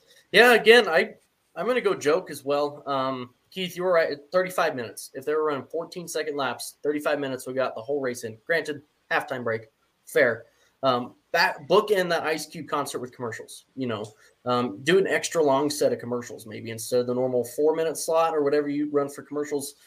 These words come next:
do a six-minute, you know, get a couple more in there. Um, when I was doing my, I would do it, I did it a few times last year where I would actually count the commercials. I would say they went to commercial this lap,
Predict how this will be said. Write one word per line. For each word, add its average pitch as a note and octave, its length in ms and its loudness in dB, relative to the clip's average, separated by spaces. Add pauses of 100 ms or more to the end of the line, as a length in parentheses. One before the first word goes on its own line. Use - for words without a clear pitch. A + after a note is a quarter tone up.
(160)
do D3 140 2
a C#3+ 40 2
six-minute, C3 640 -6
you B2+ 120 -8
know, B2 200 -4
get C3+ 120 2
a B2+ 60 -4
couple C3+ 260 -8
more C3 220 0
in G#2+ 120 -6
there. D2+ 200 -14 (460)
Um, A2+ 420 -2 (240)
when D#3 160 2
I F#3+ 80 2
was F#3+ 160 4
doing F#3+ 220 6
my, D3 460 4 (460)
I C#3 80 0
would D3+ 160 0
do D3+ 160 6
it, - 240 2 (120)
I C3+ 100 2
did D#3 140 0
it C3+ 40 2
a A#2+ 40 -4
few D3 160 -10
times B2 240 -4
last A#2+ 280 0
year B2+ 80 0
where B2+ 120 6
I - 40 6
would A2+ 140 0
actually A2+ 300 0
count C#3 320 -6
the - 60 -14
commercials. - 460 -8
I A#2+ 60 0
would A#2 100 -4
say A#2 140 0
they A#2+ 100 0
went B2+ 160 -4
to - 60 -14
commercial D#3 400 0
this D3+ 240 2
lap, D3+ 280 2